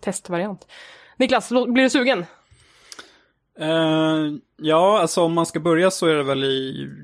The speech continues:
Speaker 2: Jo-, med Jaws of the Lion, tänker jag.
Speaker 1: Ja, det
Speaker 2: Det känns som ett spel som är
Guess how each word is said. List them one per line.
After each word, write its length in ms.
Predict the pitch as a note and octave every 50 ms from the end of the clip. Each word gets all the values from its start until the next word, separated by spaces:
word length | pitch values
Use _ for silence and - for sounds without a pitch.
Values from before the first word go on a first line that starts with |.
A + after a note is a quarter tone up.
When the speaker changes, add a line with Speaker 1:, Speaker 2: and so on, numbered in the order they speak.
| - -
Speaker 2:
Jo-, 240 | - C#3 C#3 D3 - -
med 220 | D#3 C#3+ C#3 C3+
Jaws 340 | B2+ C#3 C3+ C3 - - -
of 80 | C3
the 60 | B2 B2+
Lion, 460 | C#3 D3 D3+ C#3+ C3 B2+ B2+ B2 -
tänker 320 | - B2+ B2 - - B2
jag. 100 | A#2+ A#2 - - - - - - -
Speaker 1:
Ja, 340 | - A3+ A3+ A3+ A#3 A#3 - _ _ _ _
det 100 | - A3+
Speaker 2:
Det 60 | A3+
känns 280 | A3 G#3+ F3+ D#3+ D3 -
som 100 | D#3+ D#3+
ett 100 | D3+ -
spel 260 | - - D#3+ D#3 D3+
som 160 | - - D#3
är 240 | D3+ D3 D3 C#3+ D3